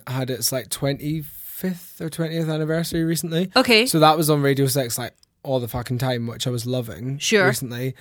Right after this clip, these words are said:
Speaker 1: And for me, I haven't, I need to listen to more Bjork,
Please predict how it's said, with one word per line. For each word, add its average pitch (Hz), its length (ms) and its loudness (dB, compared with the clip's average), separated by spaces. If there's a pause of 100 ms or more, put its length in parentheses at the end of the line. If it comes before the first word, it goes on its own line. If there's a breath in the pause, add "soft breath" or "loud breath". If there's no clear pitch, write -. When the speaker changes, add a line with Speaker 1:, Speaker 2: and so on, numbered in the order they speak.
(360 soft breath)
Speaker 1:
And 147 240 6
for 160 160 8
me, 156 560 6 (380)
I 147 140 8
haven't, 160 280 4 (160)
I 143 100 6
need 156 140 4
to 147 100 2
listen 131 220 0
to 120 100 -6
more 135 200 2
Bjork, 117 360 -8